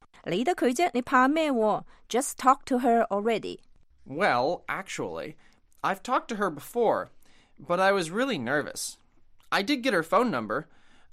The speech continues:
Speaker 2: I told her I might call her if I missed class and needed to borrow her notes.
Speaker 1: 吓？你已經有咗佢嘅電話號碼啦？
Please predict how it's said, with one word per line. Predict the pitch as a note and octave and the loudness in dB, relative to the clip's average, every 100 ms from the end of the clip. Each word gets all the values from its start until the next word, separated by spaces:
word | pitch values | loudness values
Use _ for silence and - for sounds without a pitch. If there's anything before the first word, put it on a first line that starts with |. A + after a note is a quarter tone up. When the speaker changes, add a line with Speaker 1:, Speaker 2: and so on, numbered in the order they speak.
| - | -20
Speaker 2:
I | - D#3 F3+ - | -4 -4 -4 -10
told | - G#3+ B3+ | -4 2 2
her | A3 | 4
I | F#3+ | 2
might | E3+ D#3 | 2 0
call | - E3 E3+ E3+ | 0 4 6 6
her | B2+ | 2
if | A#2 | -2
I | A#2+ | -4
missed | A#2 C3+ C#3 - | -4 -6 -8 -8
class | - C3+ D#3 - | 2 6 6 2
and | A#2+ A2 A2+ _ - - | -6 -8 -12 _ -20 -8
needed | D3 D3 C3+ | -6 -4 -6
to | A#2+ | -8
borrow | G#2 A#2 C#3 A#2 | -4 0 2 0
her | |
notes. | G2+ A#2 B2+ - - - - _ - _ | -4 -6 -8 -10 -14 -14 -20 _ -20 _
Speaker 1:
吓？ | - D4 - - | 2 2 2 -4
你 | A#3 | 0
已 | B3+ | 2
經 | E4 | 2
有 | D4+ | 2
咗 | A#3 C#4 | 2 2
佢 | D4 | 2
嘅 | A3+ | 2
電 | G#3 | 0
話 | G3+ B3+ | 0 0
號 | A3+ | 0
碼 | G3 G3 | 2 0
啦？ | F#3 | 0